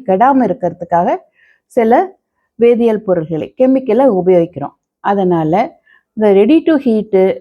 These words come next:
ready to eat இந்த ஃபுட் எல்லாம் வாங்கிட்டு வந்து அப்படியே கொதிக்கிற தண்ணியில போட்டு சுட வச்சு சாப்பிட்ற பசங்களை அந்த பழக்கத்தை மாத்துங்க. அது குடல் புண்ணுல தான் கொண்டு போய் முடியும். Any processed food நம்மளுக்கு தரும். இது இல்லாம நீங்க ஆயுர்வேதாவுல போய்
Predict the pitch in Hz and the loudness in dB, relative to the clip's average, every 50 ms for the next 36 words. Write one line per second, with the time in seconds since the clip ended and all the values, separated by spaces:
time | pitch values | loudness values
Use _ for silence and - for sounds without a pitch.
0 | 208 208 220 220 277 262 262 269 240 202 190 208 226 202 220 208 185 190 190 - | -2 -2 0 0 -2 -2 0 0 0 2 2 0 0 0 2 2 4 4 2 0
1 | - - 202 196 190 185 190 247 240 220 226 214 214 226 220 202 202 214 226 220 | 0 -2 0 0 0 0 0 0 0 2 2 2 2 2 2 2 0 0 0 -2
2 | 214 202 190 208 220 220 196 180 185 - - - _ _ 208 202 202 196 202 185 | -2 -2 -4 0 0 0 0 0 -2 -4 -4 -6 _ _ -2 -2 -2 0 -2 -2
3 | 185 180 185 185 190 185 175 175 170 175 - 220 214 208 - 202 196 185 185 196 | 0 0 0 0 0 0 0 -2 -2 -2 -2 -2 -2 -2 0 0 0 0 0 -2
4 | 196 185 185 175 175 - - 220 214 _ 185 160 - - - 175 170 - 165 - | -2 0 0 -2 -2 -4 -10 -10 -6 _ -4 -4 -4 -4 -8 -10 -8 -8 -10 -10
5 | _ 180 180 170 175 214 254 - _ _ _ _ _ _ _ _ _ _ _ 202 | _ -4 -2 -2 -2 -4 -6 -10 _ _ _ _ _ _ _ _ _ _ _ 2
6 | 196 180 180 - - 170 175 175 175 196 202 202 294 269 202 165 147 - - 147 | 2 2 2 2 2 0 0 0 -2 -6 -6 -2 0 0 2 0 -2 -4 -6 -8
7 | 147 147 - - _ - - 202 202 254 254 - 196 175 202 220 214 214 202 185 | -8 -8 -8 -12 _ -6 -4 -2 -2 -2 -2 0 0 0 0 0 0 -2 -2 -2
8 | 170 160 151 160 196 220 - 190 170 160 160 156 147 151 139 143 147 147 - _ | 0 0 0 -2 -2 -2 -2 -4 -2 -2 -2 -2 -2 -4 -4 -4 -8 -8 -10 _
9 | - 160 185 214 254 320 339 339 - 214 175 160 160 - 185 160 - - _ _ | -2 0 2 4 4 2 2 0 -2 -2 -2 -2 -2 -4 -6 -6 -6 -8 _ _
10 | 170 135 - _ _ _ _ _ _ _ _ _ _ _ _ _ _ _ _ _ | -12 -12 -12 _ _ _ _ _ _ _ _ _ _ _ _ _ _ _ _ _
11 | _ _ _ _ _ 208 190 170 151 165 180 - - - 123 151 - - _ _ | _ _ _ _ _ 0 0 0 0 -2 -6 -6 -4 -4 -4 -4 -8 -14 _ _
12 | _ _ _ _ _ _ - 277 285 311 294 262 226 214 196 190 185 190 196 - | _ _ _ _ _ _ 0 2 2 4 4 2 2 2 2 0 0 -2 -4 -6
13 | - - 220 220 214 196 151 135 214 277 311 311 269 247 202 180 180 170 170 165 | -6 -6 -4 -4 -2 0 0 2 2 2 2 2 2 0 0 2 0 0 0 0
14 | 160 160 - 208 202 | -2 -2 -2 -4 -4